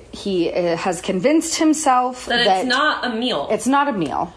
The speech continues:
Speaker 1: It's a snack.
Speaker 2: He says that it makes him more hungry.
Speaker 1: Hungry. Okay.
Speaker 2: Which is the most ridiculous thing I've ever heard
Speaker 1: But
Speaker 2: in
Speaker 1: we
Speaker 2: my
Speaker 1: love
Speaker 2: life.
Speaker 1: him so much. And
Speaker 2: It,
Speaker 1: so
Speaker 2: <laughs> despite his hot take on soup.
Speaker 1: Soup, yeah. I mean, talk about a fucking unpopular opinion,
Speaker 2: Yeah.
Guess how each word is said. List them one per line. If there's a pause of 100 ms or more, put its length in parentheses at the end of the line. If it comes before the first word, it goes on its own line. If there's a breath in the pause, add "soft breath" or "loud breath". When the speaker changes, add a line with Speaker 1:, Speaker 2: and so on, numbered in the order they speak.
Speaker 1:
It's
a
snack.
Speaker 2:
He
says
that
it
makes
him
more
hungry.
Speaker 1:
Hungry.
Okay.
Speaker 2:
Which
is
the
most (100)
ridiculous (120)
thing
I've (100)
ever
heard
Speaker 1:
But
Speaker 2:
in
Speaker 1:
we
Speaker 2:
my
Speaker 1:
love
Speaker 2:
life.
Speaker 1:
him
so (160)
much. (460 loud breath)
And
Speaker 2:
It,
Speaker 1:
so
Speaker 2:
<laughs>
despite
his
hot
take
on
soup.
Speaker 1:
Soup,
yeah.
I
mean,
talk
about
a
fucking
unpopular
opinion,
Speaker 2:
Yeah.